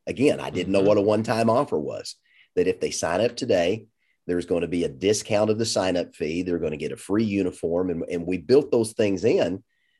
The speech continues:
Speaker 1: Now, I was thirteen years old when I was working on
Speaker 2: Hmm.
Speaker 1: this. And at that point in time, didn't know what that was. Later learned that these are some of the things that we use. So while we talk about online courses or we talk about clicking a button, those very same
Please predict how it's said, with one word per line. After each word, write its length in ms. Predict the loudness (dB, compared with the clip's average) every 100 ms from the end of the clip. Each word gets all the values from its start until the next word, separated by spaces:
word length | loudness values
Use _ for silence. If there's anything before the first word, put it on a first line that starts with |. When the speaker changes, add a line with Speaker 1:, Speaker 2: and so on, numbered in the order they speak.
| 0
Speaker 1:
Now, 120 | 2
I 20 |
was 140 | 4 8
thirteen 360 | 6 8 4
years 160 | 4 6
old 320 | 4 4 0
when 140 | 0
I 80 | 0
was 160 | -2 0
working 340 | -2 0 -8
on 100 | -6
Speaker 2:
Hmm. 60 | -8
Speaker 1:
this. 280 | -8 -14 -2
And 220 | 2 4
at 120 | 4 4
that 180 | 4
point 160 | 2 -2
in 60 | -2
time, 180 | -6 -6 _ 0 6
didn't 200 | 6 6
know 100 | 4
what 240 | 6 6
that 160 | 4 4
was. 260 | 4 4 6
Later 320 | 6 8 8
learned 320 | 8 8 6
that 120 | 4
these 240 | 4 4 2
are 60 | 2
some 120 | 2
of 80 | 4
the 60 | 2
things 320 | 2 2 0
that 160 | -2
we 120 | 0 -2
use. 680 | 0 0 0 -2 -6 -12 _ _ _ _ -20 _
So 160 | 6 10
while 200 | 10 8
we 120 | 4
talk 320 | 4 4 4
about 320 | 4 4 4
online 400 | 4 6 6 4
courses 520 | 0 0 0 0 -4 -2
or 60 |
we 120 | -2
talk 260 | 2 2 4
about 300 | 2 0 -2
clicking 400 | 0 0 2 -4
a 40 |
button, 560 | 0 2 2 0 -12 -12 _ _ _ 2
those 240 | 4 4
very 400 | 0 2 4 2
same 460 | 0 2 2 2